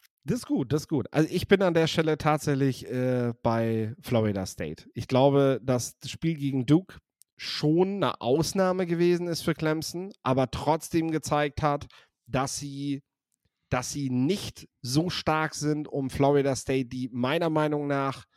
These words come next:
und sie haben gegen Boston College natürlich knapp gewonnen. Also würde ich das anders beurteilen, wenn, wenn Florida State letzte Woche verloren hätte?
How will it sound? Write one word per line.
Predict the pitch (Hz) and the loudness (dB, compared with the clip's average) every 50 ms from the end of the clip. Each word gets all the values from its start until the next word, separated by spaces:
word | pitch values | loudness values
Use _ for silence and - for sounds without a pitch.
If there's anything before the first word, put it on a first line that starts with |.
| _ _ _ _ _ _ _ _ _ _ | _ _ _ _ _ _ _ _ _ _
und | - 127 113 | -8 -6 -2
sie | 117 131 127 | -2 0 2
haben | 135 147 143 | 2 0 0
gegen | 139 139 131 135 | -2 -2 -2 0
Boston | 135 135 135 - - - | 0 -2 -2 -4 -6 -4
College | 117 139 143 139 123 - | 0 0 0 0 0 -2
natürlich | 135 - - 135 139 - - _ _ _ - | -2 -2 -2 -6 -6 -6 -8 _ _ _ -8
knapp | - 139 143 147 165 - _ _ _ _ | -4 -2 -2 -2 -4 -6 _ _ _ _
gewonnen. | - 135 123 147 160 170 156 135 | -2 4 6 6 6 6 4 0
Also | 104 127 123 127 123 - _ _ _ _ _ _ _ _ _ _ _ _ _ _ _ _ _ _ _ _ _ _ _ _ _ _ _ _ _ _ _ _ - | 0 0 0 -2 -2 -6 _ _ _ _ _ _ _ _ _ _ _ _ _ _ _ _ _ _ _ _ _ _ _ _ _ _ _ _ _ _ _ _ -12
würde | 117 113 131 165 196 240 | 0 6 8 8 8 8
ich | 185 180 - | 4 -6 -4
das | - 170 147 - - - | -2 -2 -4 -4 -6 -6
anders | - 190 196 214 220 - | -6 -6 -4 -4 -6 -4
beurteilen, | - - 208 202 196 196 208 202 - - - 185 190 202 196 196 170 143 | -2 -2 -2 0 0 0 0 0 -2 -4 -4 -2 -2 -2 -4 -4 -4 -2
wenn, | 151 151 151 135 135 _ - - _ _ _ _ _ _ | -2 -2 -2 -6 -10 _ -20 -20 _ _ _ _ _ _
wenn | - 147 147 135 | -2 -2 -2 0
Florida | - 156 160 160 156 147 147 131 | 2 4 6 6 6 4 2 0
State | - - 147 139 135 | -2 -2 -2 -2 -2
letzte | 147 143 - - 147 | -4 -4 -4 -2 0
Woche | 143 143 135 | 0 0 0
verloren | 127 - 139 131 131 135 143 160 180 | 0 0 0 2 2 2 0 0 -2
hätte? | 170 160 185 180 - 233 294 | -4 -6 -6 -6 -6 -8 -8